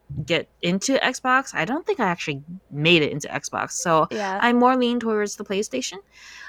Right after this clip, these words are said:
Speaker 1: I like the idea that there is an online market so that if you want to try a game, you can,
Speaker 2: Yeah.
Speaker 1: you can download it.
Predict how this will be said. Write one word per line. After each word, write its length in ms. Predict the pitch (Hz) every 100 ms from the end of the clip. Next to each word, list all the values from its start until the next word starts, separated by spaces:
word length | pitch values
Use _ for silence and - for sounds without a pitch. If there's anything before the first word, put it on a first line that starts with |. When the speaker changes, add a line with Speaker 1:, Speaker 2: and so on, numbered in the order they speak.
| -
Speaker 1:
I 400 | 196 196 196 190 185
like 240 | 196 202
the 100 | 220
idea 640 | 202 185 196 196 196 202
that 160 | 196 175
there 180 | 180 180
is 300 | - 175 170
an 140 | 165
online 760 | - 175 185 180 180 175 180 - -
market 540 | 160 165 214 - -
so 220 | - 180
that 280 | 175 165 -
if 140 | 170
you 120 | 175 170
want 180 | 165 160
to 80 |
try 260 | 160 - 147
a 160 | 139 165
game, 440 | 170 165 196 240 _ _ _ _ _ _
you 120 | 180 175
can, 440 | - 151 165 233
Speaker 2:
Yeah. 40 |
Speaker 1:
you 60 | 202
can 160 | - 139
download 360 | 139 160 185
it. 200 | 226 156